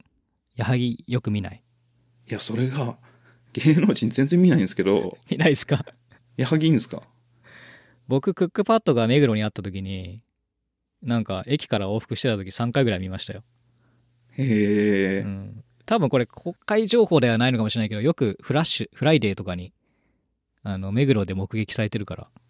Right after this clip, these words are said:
Speaker 2: うん。
Speaker 1: まあ、いいと思うんだけどね。
Speaker 2: あんま見ないっすね、芸能人。
Speaker 1: うん。
Speaker 2: め-、芸能人が多分、たくさんいるんですよ、この辺。中目黒とかも含めて。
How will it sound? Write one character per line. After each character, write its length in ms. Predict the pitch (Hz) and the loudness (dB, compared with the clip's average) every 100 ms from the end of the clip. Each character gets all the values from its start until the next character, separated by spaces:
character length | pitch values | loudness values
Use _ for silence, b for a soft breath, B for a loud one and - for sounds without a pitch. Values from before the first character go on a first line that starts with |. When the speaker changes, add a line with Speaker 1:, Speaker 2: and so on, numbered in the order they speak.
| _ 120 | _ -2
Speaker 2:
う 60 | |
ん。 320 | 120 101 - _ _ - | 0 0 -4 _ _ -14
Speaker 1:
ま 120 | 101 | -8
あ、 20 | |
い 60 | 101 | -6
い 40 | |
と 120 | 101 80 | -6 -10
思 80 | |
う 20 | 82 | -12
ん 40 | |
だ 60 | 80 | -18
け 80 | |
ど 80 | - | -20
ね。 140 | _ _ _ _ _ _ _ _ _ _ _ _ | _ _ _ _ _ _ _ _ _ _ _ _
Speaker 2:
あ 80 | 131 | -4
ん 60 | |
ま 100 | 147 | -2
見 160 | 135 175 | 0 2
な 80 | 208 | 0
い 60 | |
っ 20 | 123 | -2
す 160 | - | -6
ね、 180 | 117 - - | -12 -12 -10
芸 160 | 98 | -8
能 120 | 85 - | -8 -10
人。 240 | 113 - _ _ _ _ _ _ _ _ _ _ _ _ 110 | -12 -14 _ _ _ _ _ _ _ _ _ _ _ _ -12
Speaker 1:
う 20 | |
ん。 380 | 98 95 90 92 _ _ - | -10 -10 -14 -18 _ _ -2
Speaker 2:
め-、 260 | 156 196 170 | 0 0 0
芸 260 | 160 202 | 2 4
能 200 | 240 240 | 4 4
人 720 | 175 135 107 107 101 90 - - | 4 2 4 4 2 -2 -6 -4
が 220 | 131 104 | -2 0
多 140 | 123 | -2
分、 320 | 101 90 - - _ _ _ _ _ _ _ _ _ _ | -2 -4 -8 -16 _ _ _ _ _ _ _ _ _ _
た 100 | - | -12
く 80 | - | -2
さ 80 | 170 | 2
ん 60 | |
い 0 | |
る 80 | 165 | 2
ん 20 | |
で 40 | 151 | 2
す 40 | |
よ、 60 | - | -2
こ 80 | - | -6
の 80 | |
辺。 180 | 101 - 101 | -6 -6 -4
中 180 | 107 | 0
目 140 | 123 123 | 2 2
黒 160 | 92 | 2
と 100 | 82 | -2
か 60 | 82 | -6
も 80 | 78 | -8
含 180 | - 92 | -6 -6
め 60 | |
て。 200 | - - | -8 -14